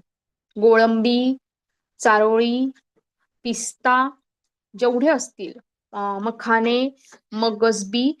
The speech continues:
या सगळ्या गोष्टी याच्यामध्ये भाजून टाकायच्या असतील आणि ह्या सगळ्या गोष्टी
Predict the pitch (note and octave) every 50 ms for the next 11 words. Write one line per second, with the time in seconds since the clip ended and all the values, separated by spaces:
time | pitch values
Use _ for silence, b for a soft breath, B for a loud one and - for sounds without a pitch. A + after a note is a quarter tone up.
0 | b b b _ - G#3+ A#3 B3 B3 - C4 G#3+ G3 F#3+ F#3 A3 B3 C4+ D4 D4
1 | C4 A#3+ G#3 G#3 - - - - A3+ A#3+ A#3+ G3 F3+ - - G3 F#3+ F#3+ F#3+ F#3+
2 | A3+ A3+ G3+ F3+ F#3+ G3 G#3 F#3+ G3 G#3 G#3+ A3 G#3+ A3+ G3+ - - F3 E3+ E3+
3 | - - - G3 G3+ A3 A3+ - - - - - - _ _ _ _ _ _ _
4 | _ - - G#3 A3+ A3 F#3 F#3+ A3+ C4 B3+ - C4+ A3 A3 A3+ G#3+ G3+ G3 G3
5 | - - _ - A#3 B3+ E4